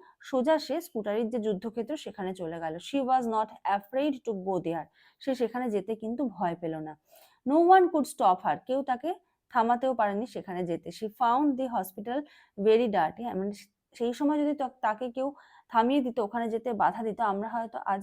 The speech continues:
ফ্লোরেন্স নাইটিঙ্গেলকে চিনতাম না। হ্যাঁ, she found the hospital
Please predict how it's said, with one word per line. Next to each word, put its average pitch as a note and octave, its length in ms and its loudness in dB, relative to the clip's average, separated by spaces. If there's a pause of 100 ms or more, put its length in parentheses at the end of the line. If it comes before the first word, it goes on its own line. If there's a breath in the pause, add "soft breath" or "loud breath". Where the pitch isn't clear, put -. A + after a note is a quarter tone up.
(100)
ফ্লোরেন্স A3 400 -4
নাইটিঙ্গেলকে G3 600 -6
চিনতাম E3 380 -6
না। D#3 160 -12 (680 soft breath)
হ্যাঁ, C#4+ 140 0
she B3 140 -2
found C4+ 400 8 (100)
the D#4+ 80 6
hospital A3+ 540 2